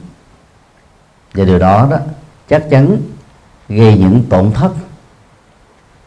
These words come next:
rất là đáng tiếc cho, um,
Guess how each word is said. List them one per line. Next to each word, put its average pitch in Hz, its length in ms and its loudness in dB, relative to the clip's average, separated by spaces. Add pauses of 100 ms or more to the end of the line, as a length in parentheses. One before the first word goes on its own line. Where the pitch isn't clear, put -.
(380)
rất 139 160 -2
là 110 100 2
đáng 98 220 2
tiếc 151 240 -4 (1300)
cho, 101 500 4 (120)
um, 98 300 0